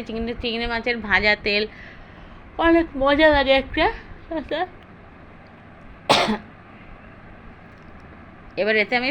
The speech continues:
ফোড়ন দেবো বন্ধুরা, খুব সিম্পল ফোড়ন দেবো, দুটো তেজপাতা, দুটো শুকনো লঙ্কা দু ভাগ করে নিয়েছি, আর তেজপাতা দুটো আস্ত আছে, এই দুটো ফোড়ন দিচ্ছি আজকে। তো আপনারা চাইলে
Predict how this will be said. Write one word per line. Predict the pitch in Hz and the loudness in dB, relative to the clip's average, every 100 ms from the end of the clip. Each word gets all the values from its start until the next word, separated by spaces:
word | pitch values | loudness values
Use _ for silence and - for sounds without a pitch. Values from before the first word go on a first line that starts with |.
| 302 | -4
ফোড়ন | 214 233 247 | -4 -2 -4
দেবো | 226 240 | -4 -4
বন্ধুরা, | 233 233 370 427 - - - - - - | -4 -2 -4 -6 -18 -20 -18 -18 -18 -12
খুব | 285 - | -12 -10
সিম্পল | 247 240 240 294 302 | -6 -4 -4 -6 -6
ফোড়ন | 220 240 233 | -6 -4 -4
দেবো, | 226 294 440 - - - - - - - - 180 | -4 -6 -8 -16 -20 -20 -20 -20 -20 -20 -12 -4
দুটো | 220 254 | 0 2
তেজপাতা, | 247 240 247 247 302 220 | 2 0 -2 0 0 0
দুটো | 226 220 226 | -2 -2 -4
শুকনো | 233 233 254 | -6 -4 -2
লঙ্কা | 262 269 359 494 - - - - - | -2 0 -2 -2 -8 -20 -20 -16 -6
দু | 214 233 | -4 -2
ভাগ | 254 | -4
করে | 285 349 | -2 0
নিয়েছি, | 370 359 440 494 - - - | 0 -2 -4 -4 -12 -20 -16
আর | - | -4
তেজপাতা | 214 214 233 220 | -4 -2 -2 0
দুটো | 269 220 | 2 0
আস্ত | - 196 165 | -2 -6 -6
আছে, | - 143 - - - | -6 -16 -18 -12 -8
এই | 202 | -6
দুটো | 214 262 | -6 -8
ফোড়ন | 202 190 | -6 -6
দিচ্ছি | 202 208 262 262 | -6 -4 -4 -4
আজকে। | - 427 466 - - - - - - - - - - - - - - | -8 -12 -12 -18 -18 -18 -20 -20 -20 -20 -20 -20 -20 -20 -20 -10 -2
তো | 240 254 | 2 2
আপনারা | 202 226 262 | 2 0 0
চাইলে | 247 214 | 0 0